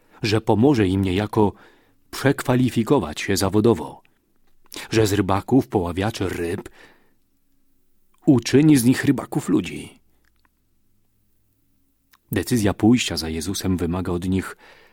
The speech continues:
radykalnego odcięcia się od dotychczasowego życia.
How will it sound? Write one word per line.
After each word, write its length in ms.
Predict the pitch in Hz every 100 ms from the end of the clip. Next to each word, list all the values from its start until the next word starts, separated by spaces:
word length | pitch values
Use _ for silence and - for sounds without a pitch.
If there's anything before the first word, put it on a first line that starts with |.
| _ _ -
radykalnego 880 | 107 101 110 110 113 104 101 104 87
odcięcia 500 | 78 - 107 92 92
się 260 | - 101 -
od 220 | 104 101
dotychczasowego 960 | 90 107 104 98 - 90 - 82 82 80
życia. 500 | 76 - 71 -